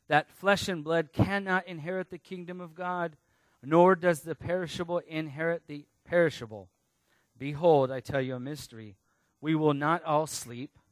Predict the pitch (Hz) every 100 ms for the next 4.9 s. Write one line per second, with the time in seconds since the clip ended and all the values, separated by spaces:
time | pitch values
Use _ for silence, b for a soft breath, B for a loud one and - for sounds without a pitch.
0 | _ _ _ _ _ _ _ - 151 160
1 | 180 175 147 151 - - 165 131 113 101
2 | - _ _ _ 185 196 185 180 165 135
3 | 117 _ _ _ 175 156 139 - - 214
4 | 226 208 208 196 185 170 135 123